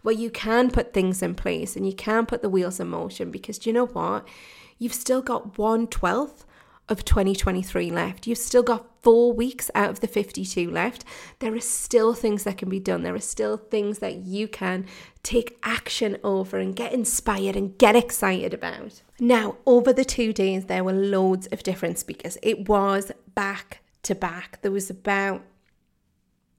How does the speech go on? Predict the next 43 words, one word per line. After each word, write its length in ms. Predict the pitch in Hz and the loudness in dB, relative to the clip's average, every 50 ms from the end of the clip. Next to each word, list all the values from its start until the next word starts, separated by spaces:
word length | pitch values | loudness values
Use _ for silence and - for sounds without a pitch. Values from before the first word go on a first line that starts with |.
| _ _ _ _ _ _ _ _ _ - - - | _ _ _ _ _ _ _ _ _ -20 -14 -12
God, 140 | 202 - | -10 -10
I 40 | 214 | -10
can't 240 | - - - 240 247 | -6 -2 0 0 0
remember. 300 | 285 269 254 220 196 220 | 0 0 -2 -2 -4 -6
I 60 | 214 | -6
think 280 | 202 - 262 262 254 294 | -4 -2 -2 -2 0 0
on 100 | 285 277 | 2 2
each 260 | 277 269 - - - | 2 0 -2 -6 2
day 200 | - 240 208 196 | 4 4 4 4
there 100 | 185 190 | 0 -4
was 140 | 175 180 - | -8 -10 -6
probably 300 | - 202 190 190 208 202 | -4 -4 -4 -2 -4 -4
about 320 | 196 196 180 170 - - | -2 -2 -4 -4 -6 -6
six 340 | - - - 180 180 180 - | -6 -4 -4 -4 -6 -6 -10
speakers, 720 | - - - 170 - - 175 185 190 185 190 - - - _ _ _ | -8 -6 -8 -8 -6 -4 -4 -2 -2 -2 -4 -6 -10 -12 _ _ _
I'm 100 | 208 185 | -6 -4
guessing 400 | 185 196 190 185 - - - - | -4 -4 -4 -4 -6 -8 -8 -8
here. 340 | 185 190 175 180 180 - 190 | -8 -8 -8 -6 -6 -8 -10
I 400 | - - - - - _ _ - | -12 -16 -20 -20 -20 _ _ -16
should 200 | - - 208 202 | -12 -10 -10 -8
totally 320 | - 226 208 202 202 196 | -4 -4 -2 -2 -2 -2
know 140 | 185 185 180 170 | -2 -4 -4 -4
this 180 | 180 180 - | -6 -8 -6
'cause 180 | - 185 180 - | -10 -10 -12 -10
it's 120 | 185 - | -6 -4
on 120 | 190 180 175 | -2 -2 -2
a, 240 | 175 175 - - - - | -2 -4 -6 -8 -6 -4
on 120 | - 185 | -4 -4
a 40 | 180 | -2
handout 440 | 170 185 185 180 175 175 180 170 - | 0 0 2 2 2 2 0 0 0
that 120 | - 180 | 0 0
I've 120 | 180 185 - | -2 0 0
got 180 | - 185 175 | 0 2 2
in 80 | 190 180 | 2 0
my 100 | 180 180 | 0 0
bag. 440 | 175 190 180 185 - 220 220 - - - - - - - - - - - - - - - - - _ _ _ _ _ _ _ _ _ | 2 2 2 2 0 -4 -8 -10 -14 -18 -20 -20 -20 -20 -20 -20 -20 -20 -20 -20 -20 -20 -20 -20 _ _ _ _ _ _ _ _ _
And 180 | - 226 233 240 | 0 4 8 10
they 140 | 240 240 240 | 10 10 8
did 320 | 240 - 247 226 233 233 | 8 8 8 10 10 10
a 60 | 247 | 8
bit 140 | 247 240 208 | 8 8 6
of 120 | 214 190 | 6 6
a, 180 | 214 196 190 | 8 6 6